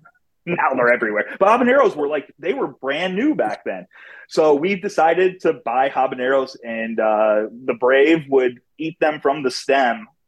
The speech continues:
in the parking lot. And Donnie Mutt and myself, I think, were the only ones who dared to try it. And yeah, we paid for it. Like, I'll consider myself a pepperhead today, but I remember that hurting. I mean, we didn't know we were getting into. Now there's Ghost Pepper and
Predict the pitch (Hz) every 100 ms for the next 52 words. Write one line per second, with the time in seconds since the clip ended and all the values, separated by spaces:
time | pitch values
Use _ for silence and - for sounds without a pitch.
0 | - 120 110 127 120 123 107 98 104 110
1 | 107 127 131 113 117 113 107 104 98 -
2 | 101 101 98 104 92 98 95 107 110 107
3 | 113 117 - - - 131 120 117 113 113
4 | - - 107 110 107 95 92 90 _ _
5 | _ _ _ _ _ - _ _ 135 139
6 | 160 147 135 139 120 110 107 - 131 110
7 | 104 - 156 160 165 165 175 165 143 151
8 | 135 - 135 156 147 139 139 - 127 135
9 | 139 117 110 117 120 120 120 107 101 98
10 | - 98 95 90 92 98 92 101 110 101
11 | 101 95 98 98 95 95 - 92 110 147
12 | 139 107 87 82 - - - 85 - 90
13 | 90 85